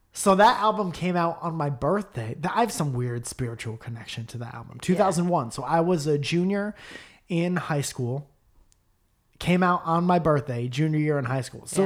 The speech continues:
Speaker 2: Yeah.
Speaker 1: there could not have been a more quintessential,
Speaker 2: Yeah.
Speaker 1: "That's my favorite album,"
Speaker 2: Yeah.
Speaker 1: album.
Speaker 2: Yeah, I graduated that year.
Speaker 1: <clears throat> So that shit is not on the list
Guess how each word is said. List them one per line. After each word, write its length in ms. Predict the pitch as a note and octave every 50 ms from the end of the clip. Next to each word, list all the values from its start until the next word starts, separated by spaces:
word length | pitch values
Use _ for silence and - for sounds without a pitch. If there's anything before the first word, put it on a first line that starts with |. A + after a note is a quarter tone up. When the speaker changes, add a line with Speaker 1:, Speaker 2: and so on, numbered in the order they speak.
| F#3+
Speaker 2:
Yeah. 60 | F#3+ F3 D#3+
Speaker 1:
there 220 | F3 G3 F#3+ F#3
could 160 | - E3+ D#3+
not 260 | E3+ F#3 F#3 F#3 F3
have 220 | E3 F3+ F#3 E3+ D3
been 320 | F3 F3 E3 E3 E3+ E3+ -
a 80 | D#3+ D#3
more 280 | D3 D3 D3 D3+ D3
quintessential, 880 | D3 - - D3+ D3 C#3 - - C#3 C3+ C3 - C3+ B2 A#2 A#2 A2 - - - -
Speaker 2:
Yeah. 320 | D3 D3+ D3 C#3 C#3 C#3+ - -
Speaker 1:
"That's 300 | D3 C#3 C3+ - - -
my 160 | C#3 C3 B2+
favorite 360 | - - C3+ C3 B2+ B2 A#2+
album," 440 | - B2+ A#2 A#2 A2+ A2+ A2+ A2+ - -
Speaker 2:
Yeah. 140 | E3+ - A2+
Speaker 1:
album. 240 | A2 - - - - _ _ _ -
Speaker 2:
Yeah, 180 | E3+ E3 D#3+ D3 - - -
I 80 | E3+
graduated 600 | D#3+ - F3 E3+ E3 E3+ D#3+ D3+ D3 D3 D3+ D3 -
that 180 | D3 D3 -
year. 380 | D#3 D#3+ D#3 - E3+ D#3+ C3+ - -
Speaker 1:
<clears throat> 20 |
So 640 | - - - - G#3 F#3+ G3 G3 F#3+ F#3+ F#3 - - -
that 180 | A3 A3 F#3+
shit 220 | - - A#3+ A#3+ G#3+
is 100 | G3 D#3+
not 280 | F3 F3+ F3+ F3+ - F#3
on 100 | F#3 F3
the 80 | E3+
list 320 | D#3 D3+ C#3 C#3+ C#3+ -